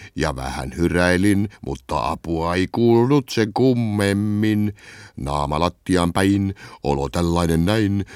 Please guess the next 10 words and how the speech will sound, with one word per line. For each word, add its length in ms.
sopii 440
sirkusväelle 1000
erittäin. 1120
Vaan 260
on 140
vääryys 480
mahdoton, 540
jos 400
karhu 440
viaton 520